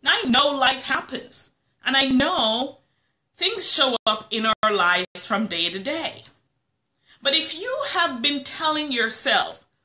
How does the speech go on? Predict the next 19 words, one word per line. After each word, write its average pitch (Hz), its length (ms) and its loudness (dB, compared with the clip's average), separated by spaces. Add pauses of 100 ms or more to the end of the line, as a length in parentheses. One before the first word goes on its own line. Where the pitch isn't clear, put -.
(220)
for 294 160 -6
maybe 233 680 0 (580)
weeks 320 520 -4
now, 185 380 0
or 254 220 0
months, 277 720 0
or 240 180 -4
years, 269 480 -2
or 208 240 0
decades, 185 920 -2
"When 254 440 -2
the 294 100 -4
time 202 400 0
is 175 220 -8
right, 254 520 -2
I 190 120 2
will 170 220 -8
do 320 280 -6
it," 339 180 -4